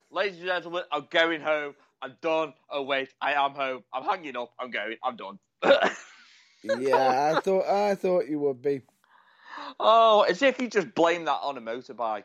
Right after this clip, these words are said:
Speaker 1: you
Speaker 2: It really
Speaker 1: absolute
Speaker 2: was.
Speaker 1: li-, no, it wasn't. You just
Speaker 2: It
Speaker 1: farted,
Speaker 2: really
Speaker 1: didn't you?
Speaker 2: was.
Speaker 1: Farted.
Speaker 2: I did not.
Speaker 1: Listen up here, Mister Wobbly Bottom.
Speaker 2: Listen,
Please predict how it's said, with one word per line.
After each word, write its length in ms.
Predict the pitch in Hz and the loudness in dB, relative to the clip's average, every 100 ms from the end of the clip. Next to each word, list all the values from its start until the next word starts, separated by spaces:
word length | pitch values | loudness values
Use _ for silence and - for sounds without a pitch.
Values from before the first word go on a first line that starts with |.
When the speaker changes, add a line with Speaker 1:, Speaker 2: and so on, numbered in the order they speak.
| _ | _
Speaker 1:
you 120 | 107 - _ 147 | -20 -20 _ -2
Speaker 2:
It 40 | 175 | 0
really 240 | 151 175 147 | 0 -2 0
Speaker 1:
absolute 120 | 160 | 0
Speaker 2:
was. 200 | 151 175 | 2 2
Speaker 1:
li-, 600 | 135 127 117 - _ - | 0 -2 -2 -6 _ -18
no, 40 | 233 | -16
it 60 | 143 | -10
wasn't. 400 | 90 92 135 - _ - | -10 -10 -18 -20 _ -16
You 80 | |
just 200 | 190 202 | -12 -8
Speaker 2:
It 40 | 226 | 2
Speaker 1:
farted, 120 | 190 | 4
Speaker 2:
really 140 | 320 349 | 6 4
Speaker 1:
didn't 160 | - | 4
you? 40 | 277 | 6
Speaker 2:
was. 300 | 349 466 - _ _ - | 6 4 -4 _ _ 2
Speaker 1:
Farted. 420 | 110 104 104 110 _ _ _ _ _ _ _ _ _ _ | 4 4 2 -6 _ _ _ _ _ _ _ _ _ _
Speaker 2:
I 120 | - 381 | -2 2
did 160 | 349 | 2
not. 480 | 330 359 508 453 - _ _ _ _ _ _ _ _ | 4 4 2 -2 -10 _ _ _ _ _ _ _ _
Speaker 1:
Listen 480 | - 151 156 - 190 | 0 2 2 -2 0
up 260 | 196 190 - | 0 0 -4
here, 340 | 147 165 180 | -6 -2 -2
Mister 380 | 170 143 - 131 | -2 -2 -2 -4
Wobbly 540 | 123 135 143 135 147 131 | -2 2 2 2 -6 -6
Bottom. 640 | 139 135 - 151 160 147 - - | -2 -2 -2 -4 -4 -6 -18 -12
Speaker 2:
Listen, 680 | 175 185 247 240 - 214 170 | -4 0 2 0 0 0 -2